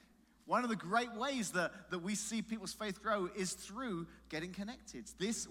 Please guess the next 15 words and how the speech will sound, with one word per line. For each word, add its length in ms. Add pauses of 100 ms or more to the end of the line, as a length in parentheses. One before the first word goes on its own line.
Wednesday 460
night, 300 (160)
our 60
small 400
groups 360
kick 240
off 160
again. 300 (720)
We 120
have 140
a 60
season 440
of 120 (120)
eight 220
weeks 420